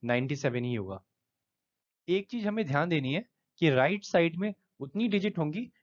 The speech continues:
जितने की आपके base में ज़ीरो है। So यहाँ पे base में दो ज़ीरो हैं, so right side में दो digits होनी चाहिए, but यहाँ पे एक डिजिट है तो हम एक ज़ीरो लगा देंगे।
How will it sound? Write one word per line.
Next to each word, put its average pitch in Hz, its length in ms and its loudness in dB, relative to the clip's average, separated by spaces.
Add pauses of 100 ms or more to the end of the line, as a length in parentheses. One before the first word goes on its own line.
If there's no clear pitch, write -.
(120)
जितने 156 260 -2
की 175 160 -2
आपके 160 280 0 (440)
base 165 320 0
में 220 160 -4 (220)
ज़ीरो 151 280 2
है। 101 120 -2 (400)
So - 80 0
यहाँ 180 260 6
पे 233 80 4
base 170 340 4
में 226 160 2
दो 175 200 4
ज़ीरो 185 260 2
हैं, 175 100 2 (360)
so 165 120 4
right 156 240 4
side 160 280 4
में 220 140 0 (300)
दो 160 220 8
digits 175 360 -2
होनी 147 180 -2
चाहिए, 117 300 -4 (300)
but 175 120 4
यहाँ 185 220 4
पे 196 180 0
एक 160 160 -2
डिजिट 151 280 -2
है 202 100 -4 (360)
तो 151 40 2
हम 180 160 2
एक 175 100 0
ज़ीरो 147 260 4
लगा 120 220 4
देंगे। 101 260 -8